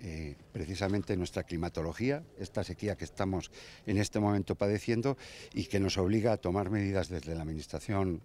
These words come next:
regional, desde la Junta de Castilla y León, en aras a, eh, eh, posibilitar que nuestros agricultores y nuestros ganaderos, bueno, pues, eh, dadas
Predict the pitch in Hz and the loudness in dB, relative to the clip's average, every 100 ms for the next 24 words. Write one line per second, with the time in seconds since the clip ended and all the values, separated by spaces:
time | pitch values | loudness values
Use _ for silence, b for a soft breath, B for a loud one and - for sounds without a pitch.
0 | - 80 - 87 117 101 87 80 80 98 | -8 -8 -4 0 2 0 0 -2 -2 -2
1 | 98 92 92 - 98 95 90 104 117 B | 0 0 -2 0 2 2 2 0 -2 B
2 | B B - 98 104 113 113 - 98 - | B B 2 4 4 4 0 -2 -6 -8
3 | - 95 95 87 - 104 92 - 87 82 | -8 -2 -2 -4 -6 -4 -2 -4 -4 -4
4 | 82 - 95 - 92 - 82 87 78 73 | -4 -2 -2 0 -2 -2 -4 -4 -4 -6
5 | 78 - 92 101 - B B B 101 87 | -6 0 0 0 -4 B B B 0 0
6 | - 87 82 82 87 92 104 - 95 120 | 0 0 2 2 2 2 0 0 -4 -2
7 | - 107 - 92 82 - - - 98 107 | -2 -2 0 -2 -2 -6 -16 -6 2 2
8 | 101 - | 2 -4